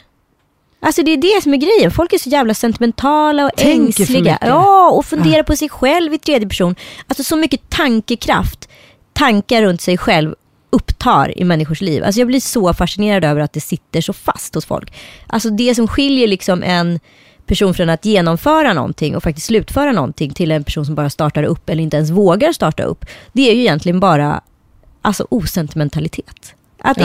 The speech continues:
Speaker 1: inte vara så jävla ängslig.
Speaker 2: Jag, jag måste bara gå tillbaka till hela din, eh, historia.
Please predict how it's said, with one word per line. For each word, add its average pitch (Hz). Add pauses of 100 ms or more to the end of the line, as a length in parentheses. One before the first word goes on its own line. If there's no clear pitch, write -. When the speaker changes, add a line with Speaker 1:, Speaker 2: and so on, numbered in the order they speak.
(120)
Speaker 1:
inte 135
vara 208
så 226
jävla 208
ängslig. 208
Speaker 2:
Jag, 226
jag 254
måste 247
bara 185
gå 175
tillbaka 175
till 170
hela 160
din, 156
eh, 156 (320)
historia. 190